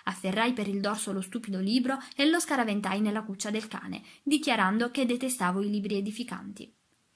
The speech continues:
Heathcliff scaraventò il proprio nello stesso posto con un calcio. E allora è scoppiato il finimondo. "Padron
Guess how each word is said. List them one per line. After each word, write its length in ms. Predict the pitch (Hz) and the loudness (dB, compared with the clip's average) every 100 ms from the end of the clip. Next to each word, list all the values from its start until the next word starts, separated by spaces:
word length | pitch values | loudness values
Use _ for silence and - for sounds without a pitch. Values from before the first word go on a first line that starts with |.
| _ | _
Heathcliff 560 | - 302 302 320 330 359 | 2 2 2 0 0 -2
scaraventò 540 | - 311 285 285 254 | 0 2 4 4 4
il 140 | 214 208 | 0 0
proprio 420 | 214 185 185 277 | 0 2 2 0
nello 200 | 269 190 | 0 0
stesso 340 | 190 214 - | -2 -4 -4
posto 400 | 185 190 262 - | -2 -2 -2 -6
con 180 | 294 294 | 2 6
un 100 | 294 | 6
calcio. 460 | 294 - - - - - _ _ _ _ - _ | 4 -4 -8 -12 -12 -18 _ _ _ _ -20 _
E 120 | 226 | 2
allora 520 | 202 180 208 214 214 - - | 4 4 4 4 0 -4 -2
è 80 | 302 | 0
scoppiato 480 | - 196 214 208 | 0 0 0 2
il 80 | 220 | 0
finimondo. 640 | - 240 240 185 190 - - _ _ _ _ _ _ _ _ _ _ | 2 4 4 4 -2 -10 -12 _ _ _ _ _ _ _ _ _ _
"Padron 440 | _ 349 302 381 | _ 4 10 10